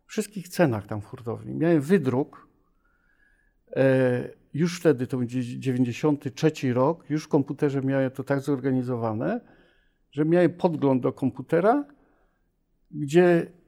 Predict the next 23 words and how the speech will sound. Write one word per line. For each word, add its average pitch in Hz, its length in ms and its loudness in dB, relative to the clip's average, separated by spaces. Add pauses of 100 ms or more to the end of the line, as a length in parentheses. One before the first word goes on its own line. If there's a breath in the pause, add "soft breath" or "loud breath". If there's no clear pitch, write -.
(180)
wszyscy - 380 0
dostawcy 180 880 2
na 160 160 2
dany 202 260 2
produkt 165 640 2 (500)
pokazywało 185 680 4
mi, 175 180 2
zestawiały 180 560 2
mi 170 180 2
wszystkie - 360 -4
ceny. - 320 -6 (1800)
A 135 100 -2
z 143 60 -6
drugiej 277 260 6
strony 170 480 4
ja 190 120 4
ustalałem 190 580 4
ceny 170 340 4
wtedy 123 300 0
na 120 140 0
hurt, 220 320 -2
na 151 140 2
detal, 202 520 2